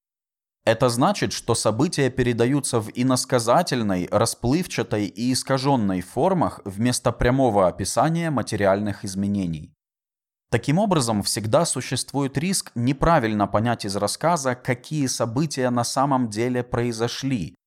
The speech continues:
и из-за этого получить ложный опыт, что приведёт к понижению эффективности индивида при выполнении его биологической задачи.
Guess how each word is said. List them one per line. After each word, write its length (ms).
и 160
из-за 240
этого 360
получить 580
ложный 640
опыт, 400
что 240
приведёт 440
к 120
понижению 680
эффективности 760
индивида 560
при 200
выполнении 800
его 380
биологической 840
задачи. 540